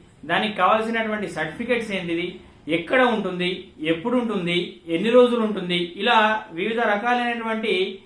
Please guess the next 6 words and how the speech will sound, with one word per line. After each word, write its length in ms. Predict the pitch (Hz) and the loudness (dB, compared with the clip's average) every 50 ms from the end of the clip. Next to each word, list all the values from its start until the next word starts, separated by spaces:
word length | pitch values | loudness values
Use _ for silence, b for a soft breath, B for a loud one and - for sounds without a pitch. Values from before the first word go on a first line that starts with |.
| B B B B B B - | B B B B B B -4
క్వశ్చన్స్, 680 | 165 170 170 240 233 226 214 214 220 208 196 190 190 170 | -4 -2 -2 -2 -2 -2 -2 -2 -2 0 0 -2 0 0
డౌట్స్ 340 | 160 170 196 196 196 - 220 196 175 180 180 175 B B B B B B B _ - | 2 2 2 0 -2 -4 -4 -4 -2 -4 -6 -8 B B B B B B B _ -2
WhatsApp 340 | 147 170 170 - 226 214 208 | 0 0 0 0 -2 -2 -2
రూపంలో, 440 | 208 208 202 202 196 196 190 196 190 | -2 -2 -2 -4 -4 -2 -2 -2 -2
కాల్ 300 | 185 - 165 160 165 180 | -2 0 0 0 0 0
రూపంలో 640 | 190 175 180 185 185 185 190 170 151 165 - B | -2 -4 -6 -6 -4 -2 -2 0 0 0 -4 B